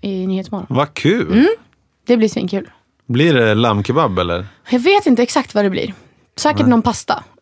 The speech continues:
Speaker 1: och någon härlig spexig dessert.
Speaker 2: Mm.
Speaker 1: Mm.
Speaker 2: Grymt.
Speaker 1: Mm, det blir skitkul. Men du, vi har ju, ehm, eh, vi har ju, eh, nu bestämt, tror jag. Jag kommer säga det här i podden nu. Får vi,
Speaker 2: Aha.
Speaker 1: att vi ska...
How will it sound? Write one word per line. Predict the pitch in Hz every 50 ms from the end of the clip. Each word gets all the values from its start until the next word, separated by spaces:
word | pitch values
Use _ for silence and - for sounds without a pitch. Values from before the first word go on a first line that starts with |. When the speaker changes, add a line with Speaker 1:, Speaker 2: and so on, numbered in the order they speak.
| _
Speaker 1:
och | _ 233 233
någon | 220 208 202 196
härlig | 185 190 180 175 180 180 175 170 - - -
spexig | - - 190 180 - - 185
dessert. | 175 175 175 - - - 190 - _ _ _ _ _ _ _ _ -
Speaker 2:
Mm. | 117 104 117 139 156 165 -
Speaker 1:
Mm. | - 202 208 254 339 381 - _ _ _ _ _ _ _ - _ _ _
Speaker 2:
Grymt. | - 156 170 123 85 85 - _
Speaker 1:
Mm, | - 202 226 254 285 302
det | 277 269
blir | 220 226
skitkul. | - - 208 - - - 208 - - _ - - - - - - -
Men | - 254 254
du, | 294 294
vi | 262 240 277 302 302 320
har | 294 262 285 302 320 330 311 294
ju, | 269 240 262 262 262 262 254 247 247 247
ehm, | - 226 226 226 226 226 220 226 214 - _ _ _ - _ _ _ _ _ _ _ _ _ _ _ _ _ - - _
eh, | - 233 220 202 202 202 202 196 190 - - - - _
vi | - 214 277 311
har | 339 349
ju, | 330 311 302 285 269
eh, | - - - - - 208 208 202 196 196 190 190 185 - - - 208 - - -
nu | - 247 247 262 262
bestämt, | 226 233 220 - 359 381 302 226
tror | - - 160
jag. | 80 - 220 - _
Jag | - 233
kommer | 285 311
säga | 277 - 302 294 302
det | 262
här | 185 156
i |
podden | 175 - 240 185 151
nu. | 151 156 -
Får | - - - 107
vi, | - - -
Speaker 2:
Aha. | - 131 123 175 202 180 127 - - - _
Speaker 1:
att | - - 220 -
vi | 220 214 233 226 220 220 214 208 214 208 - -
ska... | - - - 214 196 196 190 190 185 180 175 175